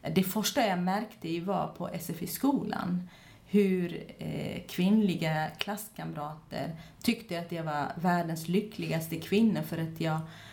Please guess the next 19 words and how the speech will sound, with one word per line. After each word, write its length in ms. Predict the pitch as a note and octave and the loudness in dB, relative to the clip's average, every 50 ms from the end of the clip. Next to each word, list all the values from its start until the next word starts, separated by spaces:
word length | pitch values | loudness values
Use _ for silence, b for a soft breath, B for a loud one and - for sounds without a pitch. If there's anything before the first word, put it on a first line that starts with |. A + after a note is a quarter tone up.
| B - | B -10
får 480 | - - - C4 D4 C4 E3+ E3 D#3 | -8 0 2 4 4 4 6 4 4
sitta 680 | D#3 - - - - A3 - - - - - - F3 E3 | 2 2 -2 -2 -2 -2 -2 -4 -10 -12 -6 -4 -4 -2
bredvid 400 | D#3+ E3+ E3+ D#3 D#3+ E3 D#3+ D#3 | -2 -2 -2 -2 0 -2 -2 0
vilken 500 | F3 D#3+ D3+ - - F3+ F3 F3 F#3 G3+ | -2 -2 -2 -2 0 2 4 6 6 6
man 280 | G#3+ G#3 F3 D#3+ D#3 | 6 4 4 2 0
eller 160 | D#3 D#3 E3+ D#3+ | 0 0 0 2
vart 380 | E3 E3 D#3 D#3 D#3 - - | 2 2 2 0 0 -2 -6
i 120 | E3 D#3+ - | -8 -6 -2
klassen 440 | - F#3+ F#3 F3+ - - E3+ D#3+ | 0 0 0 0 -2 -4 -6 -6
som 200 | D#3+ - F3 F3 | -4 -2 -2 -2
helst, 500 | F3 A3 C4+ - - F3 - - - - | 0 0 0 0 0 -4 -8 -10 -10 -10
i 360 | - - E3+ E3 C#3+ - - - | -6 -4 -4 -2 -4 -4 -6 -6
klassen 420 | - - G3+ G3+ F#3+ - - E3 D#3+ | 0 2 2 2 2 0 -2 -4 -2
som 200 | - E3+ E3 E3+ | -2 -2 -2 0
min 160 | E3+ E3+ E3 | 0 -2 -2
före 220 | - F#3+ F3 F#3 | 0 2 2 4
detta 340 | F#3 G#3 G#3 G#3 - - D#4 | 4 2 2 2 2 2 2
var 140 | B3 - - | 2 2 0
med. 260 | - - - - F#3+ | -2 -4 -6 -6 -8